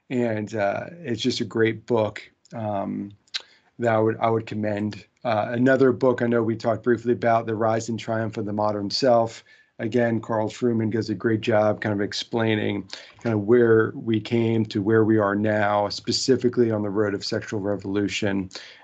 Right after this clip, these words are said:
and, uh, this promotion of, um, L G, L G T Q plus, uh, agenda. So, uh, both very good books I would recommend. Um, and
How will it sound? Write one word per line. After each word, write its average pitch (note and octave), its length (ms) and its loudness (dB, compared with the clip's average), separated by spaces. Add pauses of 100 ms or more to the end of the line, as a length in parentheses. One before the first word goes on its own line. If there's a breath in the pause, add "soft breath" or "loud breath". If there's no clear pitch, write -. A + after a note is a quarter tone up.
(160 loud breath)
and, F#2+ 420 -2
uh, F#2+ 260 2
this G2 300 -4 (180)
promotion G#2 600 0
of, F#2 560 -2
um, F#2 400 -4 (600)
L A#2 80 2
G, G2 440 -4 (120)
L A#2+ 100 4
G G#2+ 180 -2
T A2 180 -2 (800)
Q A2 580 4 (100)
plus, G#2 520 0 (460 loud breath)
uh, A2 200 -2
agenda. G#2 520 0
So, A2 340 4 (400 loud breath)
uh, G#2 220 2
both D3 420 8
very C3 600 0
good A#2+ 180 0
books A#2+ 240 -2
I A#2 100 2
would G#2+ 120 -6
recommend. G#2+ 720 -8 (520)
Um, G2 520 -10 (720)
and G#2 580 -6